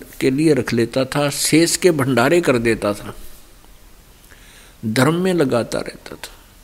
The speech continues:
इस प्रकार से उसकी लोग बहुत आदर करते थे और जगह जगह उनकी कथाएं, वो शिव पुराण की कथा किया करता था, जगह जगह वो शिव भगवान की महिमा सुनाया करता था।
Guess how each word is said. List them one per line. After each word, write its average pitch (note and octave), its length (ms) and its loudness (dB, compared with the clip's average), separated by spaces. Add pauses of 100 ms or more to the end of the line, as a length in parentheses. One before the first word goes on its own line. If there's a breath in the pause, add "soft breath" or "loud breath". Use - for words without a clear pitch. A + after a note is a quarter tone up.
(800 loud breath)
इस F#3+ 140 0
प्रकार F#3+ 380 0
से F#3+ 200 2
उसकी F#3 580 0
लोग D#3+ 400 0 (600 loud breath)
बहुत D#3+ 300 0 (420)
आदर C3 280 0
करते D#3 380 -2
थे G3 240 2
और B2+ 340 -2
जगह D3 360 2
जगह A#2+ 300 -2
उनकी A#2+ 340 -2
कथाएं, A#2+ 580 -4 (960 loud breath)
वो A#2+ 140 2
शिव E3+ 240 2
पुराण B2 320 -2
की G#2+ 160 -6
कथा C3+ 300 -6
किया A2+ 240 -2
करता - 360 -8
था, C#3+ 260 -6
जगह C#3+ 340 0
जगह G2 260 -6
वो D#3 180 -4
शिव B2+ 240 -2
भगवान G2+ 400 -4
की B2+ 160 -4
महिमा F#2+ 340 -4
सुनाया G2 340 -4
करता - 340 -12
था। G#2+ 240 -14